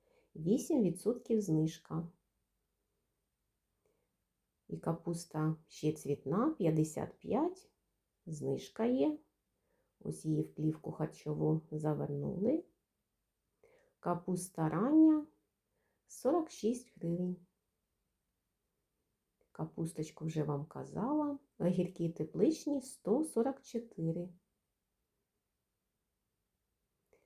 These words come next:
Корінь імбіря, двісті дев'ять, п'ять відсотків знижка.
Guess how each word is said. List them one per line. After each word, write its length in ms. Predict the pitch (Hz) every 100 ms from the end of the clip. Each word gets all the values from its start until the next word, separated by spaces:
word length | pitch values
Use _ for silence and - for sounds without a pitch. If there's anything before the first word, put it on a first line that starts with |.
| _ _ _
Корінь 500 | - 202 190 175 170
імбіря, 680 | 175 165 160 165 156 143 147 - _ _ _ _ _
двісті 520 | 156 160 180 180 -
дев'ять, 560 | 156 143 139 185 233 -
п'ять 260 | 240 233
відсотків 560 | 247 240 240 233 - 226
знижка. 640 | 220 220 226 - - 214